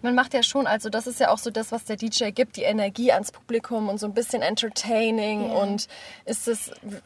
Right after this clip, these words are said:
Speaker 2: Definitiv, es, ähm, schränkt mich total ein. Es schränkt mich so sehr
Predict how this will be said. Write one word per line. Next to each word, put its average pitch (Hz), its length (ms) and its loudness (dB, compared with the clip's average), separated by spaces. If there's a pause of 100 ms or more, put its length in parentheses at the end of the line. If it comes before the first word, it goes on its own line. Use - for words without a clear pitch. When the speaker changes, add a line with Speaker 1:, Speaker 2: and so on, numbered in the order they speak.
Speaker 2:
Definitiv, 294 600 -2
es, - 260 -4
ähm, 240 460 -2
schränkt 302 400 -2
mich 349 240 -4
total 269 460 -2 (160)
ein. 269 280 0
Es - 160 -2
schränkt 254 240 -2
mich 254 240 -4
so 311 260 2
sehr 294 300 0